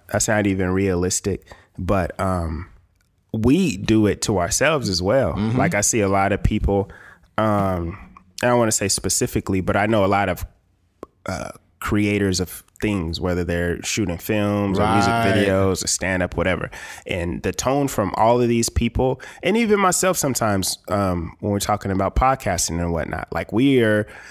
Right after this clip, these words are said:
Speaker 1: we put ourselves, um, and I hear those different people like, "Oh, I'm better than this person." This
Speaker 2: Mm-hmm.
Speaker 1: person may have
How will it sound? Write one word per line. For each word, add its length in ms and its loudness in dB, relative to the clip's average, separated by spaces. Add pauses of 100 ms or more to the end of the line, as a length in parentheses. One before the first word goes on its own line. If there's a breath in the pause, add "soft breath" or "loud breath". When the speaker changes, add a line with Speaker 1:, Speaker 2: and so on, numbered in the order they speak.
(120 loud breath)
Speaker 1:
we 180 2
put 220 2
ourselves, 640 0 (140)
um, 420 2
and 120 0
I 80 0
hear 160 4
those 280 4
different 320 0
people 240 0
like, 140 -2
"Oh, 40 0
I'm 240 2
better 260 0
than 140 -2
this 140 -2
person." 400 -4 (140)
This 260 0
Speaker 2:
Mm-hmm. 80 -2
Speaker 1:
person 260 0
may 140 0
have 440 -2